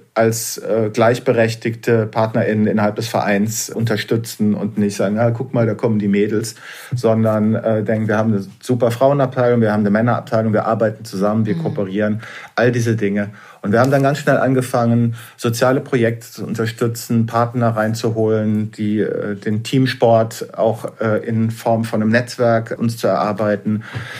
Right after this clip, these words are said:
Speaker 1: Einer der ersten Partner, die wir hatten, war die Rheinflanke, also eine große Sport- und Bildungseinrichtung, die vor allen Dingen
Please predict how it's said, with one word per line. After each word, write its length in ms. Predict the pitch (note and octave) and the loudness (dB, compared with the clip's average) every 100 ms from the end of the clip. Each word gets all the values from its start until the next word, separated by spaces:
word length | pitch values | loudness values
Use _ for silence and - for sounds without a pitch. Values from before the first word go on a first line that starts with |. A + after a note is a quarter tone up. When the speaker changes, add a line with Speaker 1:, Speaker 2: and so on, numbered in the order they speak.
| - | -10
Speaker 1:
Einer 280 | - G#2+ G#2+ | -4 0 2
der 140 | A2 G2+ | 2 0
ersten 280 | G#2 - | 0 -2
Partner, 380 | A2 G#2+ G#2+ A2+ | 0 0 0 -2
die 100 | G#2+ | -2
wir 120 | G2 | 0
hatten, 260 | G2 G2 G#2 | 0 0 -2
war 100 | F#2+ | -2
die 80 | F2+ | 0
Rheinflanke, 1000 | G2 A#2 A#2+ A#2 A#2 A2+ A2+ A#2 A2+ - | 0 0 -2 -2 0 0 0 0 0 -2
also 200 | G2 G2 | -4 -2
eine 140 | G2 | -2
große 580 | F#2+ G#2+ G2+ G#2 G2 F#2+ - | -2 -4 -4 -2 0 -2 -6
Sport- 320 | - A2 A2 | -2 -2 0
und 100 | A2+ | 0
Bildungseinrichtung, 960 | A#2 B2+ A#2+ A2+ A2+ G#2+ G#2 - G#2+ | 2 2 0 -2 -2 -2 -4 -4 -4
die 100 | G2+ | -2
vor 180 | F#2 - | -2 -4
allen 220 | - G#2 | -2 -2
Dingen 120 | G2+ | 0